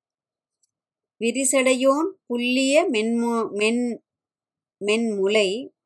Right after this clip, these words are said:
பொன் அணையாளை, அணையாளை." "விரிசடையோன் புல்லிய மென்முலை பொன் அணையாளை." அதாவது விரித்த சடையுடையவன்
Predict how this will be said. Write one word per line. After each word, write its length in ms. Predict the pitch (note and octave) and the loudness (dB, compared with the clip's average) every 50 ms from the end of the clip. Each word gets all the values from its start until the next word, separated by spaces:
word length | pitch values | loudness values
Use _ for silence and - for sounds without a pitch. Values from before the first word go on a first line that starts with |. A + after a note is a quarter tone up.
| _ | _
பொன் 400 | - A#3 A#3 A#3+ B3+ D4 D4+ - _ _ - F#3+ | -2 0 0 0 0 -2 -6 -10 _ _ 0 2
அணையாளை, 840 | F#3+ G3 G#3+ A3 A3 G#3+ G3+ F3+ E3+ D#3+ D#3 D#3 D#3 E3 D#3+ C#3 - _ _ - | 2 4 4 4 2 2 2 2 0 -2 -4 -4 -4 -4 -6 -6 -10 _ _ -8
அணையாளை." 760 | E3 F3 F#3+ G3 F#3+ F3+ E3 D#3 D3+ D3+ D#3 E3+ F3 E3 - _ _ _ _ _ _ _ _ _ _ _ _ _ _ _ _ _ _ _ _ _ - - | -4 -2 0 0 0 0 -2 -2 -4 -4 -2 -2 -4 -4 -6 _ _ _ _ _ _ _ _ _ _ _ _ _ _ _ _ _ _ _ _ _ -12 -6
"விரிசடையோன் 880 | F3+ G3 G3 G3+ A3+ G#3+ - A3+ A3 G#3 A3 A3 G#3+ A3 A#3+ B3 C4+ C#4 | -4 -4 -2 -2 -2 -2 0 0 0 0 0 -2 -2 -2 -2 -2 -2 -4
புல்லிய 800 | C4 B3+ - G3+ G3 G3 G3+ G#3 G#3 G#3+ G#3+ A3 A#3 C#4 D#4 C4+ | -6 -8 -8 -8 -6 -6 -6 -6 -4 -4 -4 -2 -2 -2 -2 -2
மென்முலை 1080 | G3 F#3+ G3 G3+ G3+ G#3+ G#3+ G#3+ G#3+ G#3 G#3 F3 F3 F3+ F3 F3 F3 F3+ G3 B3 C#4+ - _ _ _ _ _ | -2 0 0 0 0 -2 -4 -6 -6 -6 -8 -8 -8 -6 -6 -4 -2 -2 -4 -4 -6 -12 _ _ _ _ _
பொன் 400 | - F#3 F#3+ G3+ B3 D4 D4+ _ _ | -4 -2 -2 -2 -4 -6 -10 _ _
அணையாளை." 1000 | - E3+ E3+ E3+ F3 F3 F3 E3+ E3 D#3+ D3+ D3+ D3+ D3 D3 D#3 F3+ F3+ E3 - _ _ _ _ _ _ _ _ _ _ _ _ _ _ | -10 -8 -6 -4 -4 -4 -4 -4 -4 -6 -6 -6 -8 -6 -4 -2 -2 -4 -4 -6 _ _ _ _ _ _ _ _ _ _ _ _ _ _
அதாவது 280 | - E3 F#3 G#3 A3+ G#3+ | -12 -8 -6 -4 -4 -4
விரித்த 560 | F#3 G#3+ G3+ A#3+ A#3+ A#3 _ _ - - C4 | -4 -4 -4 -4 -6 -8 _ _ -2 -2 0
சடையுடையவன் 640 | C4 B3+ A3 G3+ G#3 G3+ G3 F3+ F#3+ F3+ E3+ - | 0 0 -2 -2 -2 -2 -2 -2 -2 -2 -4 -6